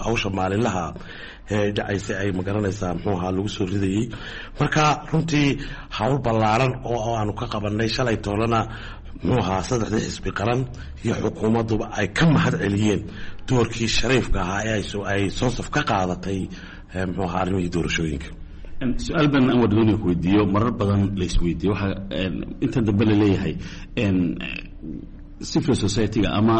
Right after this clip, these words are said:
Speaker 2: bulshada rayidka ahi meelaha siyaasadda ka fayooba hayn Somaliland, laakiin tobanayihii sano u dambeeyay ama siddeeddii sano u dambeeyay waxa la yidhi siyaasaddii baa, een, qayb ka midi dhex gashay,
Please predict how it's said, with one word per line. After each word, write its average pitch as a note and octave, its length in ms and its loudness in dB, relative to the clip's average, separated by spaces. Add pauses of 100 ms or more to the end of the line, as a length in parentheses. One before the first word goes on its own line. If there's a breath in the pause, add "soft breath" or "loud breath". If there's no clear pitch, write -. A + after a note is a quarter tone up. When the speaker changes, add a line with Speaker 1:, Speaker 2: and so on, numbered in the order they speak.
Speaker 2:
bulshada G#2+ 380 2
rayidka A2 460 4
ahi F2 180 -2
meelaha G2+ 340 4
siyaasadda F#2+ 440 2
ka A2+ 120 0
fayooba G2 380 4
hayn E2+ 140 0
Somaliland, E2+ 460 0
laakiin A#2 280 2 (380 loud breath)
tobanayihii A2+ 460 6
sano A2+ 220 4
u A#2+ 120 6
dambeeyay F#2 500 4
ama G#2+ 120 6
siddeeddii G#2+ 380 2
sano G2+ 180 4
u G2+ 60 4
dambeeyay F#2+ 160 2
waxa G2 100 -2
la G2+ 60 4
yidhi F#2 140 2
siyaasaddii G2+ 460 2
baa, F2 240 4 (320)
een, D#2+ 260 -2 (500 loud breath)
qayb A#2+ 360 6
ka A#2+ 140 0
midi A2 300 6 (120)
dhex A2 260 0
gashay, G#2 360 2